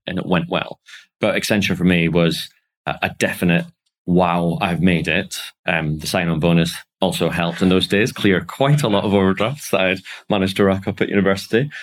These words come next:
But for me, there was a, there was an element of validation there, right? There was an element of, "This has all been worth it, and I've got a,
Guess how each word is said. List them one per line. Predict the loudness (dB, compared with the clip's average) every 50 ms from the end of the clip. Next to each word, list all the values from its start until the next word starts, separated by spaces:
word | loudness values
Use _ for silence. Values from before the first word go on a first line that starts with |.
| -16 -18 -20 _ _
But | -2 -2 0 0
for | 2 4 4
me, | 6 6 6 4 4
there | 4 4
was | 2 4 2
a, | 2 2 0 -2 -4 -4 0
there | 2 2
was | 4 4 2 2
an | 2 2
element | 2 2 0 0 0 -2
of | 0 0
validation | 2 2 2 2 2 0 0 -2 -2 -2 -2
there, | -2 -2 -2 -2
right? | -2 -2 -4 -4 -2
There | 0 2
was | 2 2 2
an | 0 -2
element | -2 -2 -2 -2 0 0 -2 -2 -2
of, | -2 -2 -2 -2
"This | -2 -4 -2 -2
has | 0 0
all | 0 0
been | 0 0 0 0
worth | -2 -2 -2 -4
it, | -4 -4
and | -4 -4
I've | -4 -2
got | -2 -2 -2 0
a, | -2 -4 -6